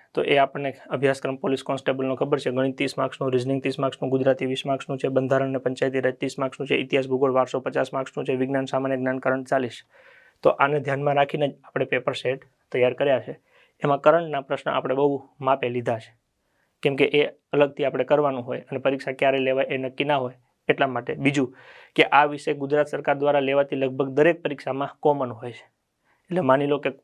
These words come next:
પોલીસ સિવાયની કોઈ તૈયારી કરતા હોય એને તે આ પેપરની પ્રેક્ટિસ કરવી હોય, ઓકે, તો કરી શકે, કેમ કે ગણિત બધાનું સરખું છે, રિઝનિંગ બધાનું સરખું છે, બધા વિષય. આમાં એવું ના હોય કે ભૂગોળ કોન્સ્ટેબલનું, ભૂગોળ ભૂગોળ હોય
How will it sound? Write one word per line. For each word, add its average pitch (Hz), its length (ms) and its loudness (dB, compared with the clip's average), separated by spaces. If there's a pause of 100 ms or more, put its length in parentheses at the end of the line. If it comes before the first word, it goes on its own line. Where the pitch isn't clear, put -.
પોલીસ 143 360 0
સિવાયની 151 340 2
કોઈ 151 160 0
તૈયારી 147 280 0
કરતા 151 280 -2
હોય 139 220 0
એને 156 260 2
તે 160 120 -2
આ - 140 -2
પેપરની 147 440 -2
પ્રેક્ટિસ 147 380 -6
કરવી 165 300 6
હોય, 120 200 -10 (520)
ઓકે, 165 120 4
તો 180 100 2
કરી 196 200 4
શકે, 139 240 -2
કેમ 151 180 -2
કે 151 60 -2
ગણિત 160 260 2
બધાનું 165 320 2
સરખું 175 280 0
છે, 139 160 -2
રિઝનિંગ 160 360 2
બધાનું 151 260 0
સરખું 143 280 -2
છે, 135 100 -2
બધા 147 360 2
વિષય. 160 320 0 (680)
આમાં 180 160 2
એવું 165 160 6
ના 180 120 6
હોય 143 140 0
કે 131 60 -6
ભૂગોળ 143 340 2
કોન્સ્ટેબલનું, 127 760 -6 (140)
ભૂગોળ 156 240 4
ભૂગોળ 208 280 2
હોય 131 200 -6